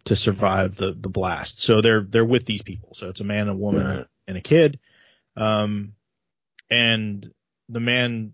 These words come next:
Speaker 1: tells, tells Dwight, like, "Hey, look, you know, we're, we're ready to move on. Like, we need to move on. We're running out of food. This, this isn't working."
Speaker 2: Mm-hmm.
Speaker 1: Um, and of course, Dwight and Sherry are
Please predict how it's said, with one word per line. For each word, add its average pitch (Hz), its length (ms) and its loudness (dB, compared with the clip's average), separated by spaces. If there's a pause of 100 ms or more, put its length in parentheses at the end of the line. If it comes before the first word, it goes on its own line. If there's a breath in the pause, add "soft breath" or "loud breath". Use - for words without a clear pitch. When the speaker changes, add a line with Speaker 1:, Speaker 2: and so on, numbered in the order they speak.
(100)
Speaker 1:
tells, 104 640 -6 (320)
tells 110 240 -2
Dwight, 104 240 -2
like, 101 180 -4
"Hey, 104 180 -2
look, 98 560 -6 (540)
you 117 100 -2
know, 95 380 -4
we're, 123 300 0
we're 113 220 2
ready 110 320 4
to - 140 -2
move 101 200 0
on. 92 240 -10
Like, 107 180 0
we 135 120 6
need 139 140 4
to 120 60 4
move 110 200 2
on. 92 360 -4
We're 113 120 -2
running 120 260 4
out 117 80 2
of 107 80 -6
food. 107 320 -6
This, 104 160 -8
this - 260 -8
isn't 101 240 -4
working." 98 480 -6 (460 loud breath)
Speaker 2:
Mm-hmm. 151 160 -6
Speaker 1:
Um, 101 400 2 (400)
and 110 360 2 (100)
of 120 180 -10
course, 98 220 0
Dwight 104 260 2
and 98 80 -4
Sherry 135 420 4
are - 80 -16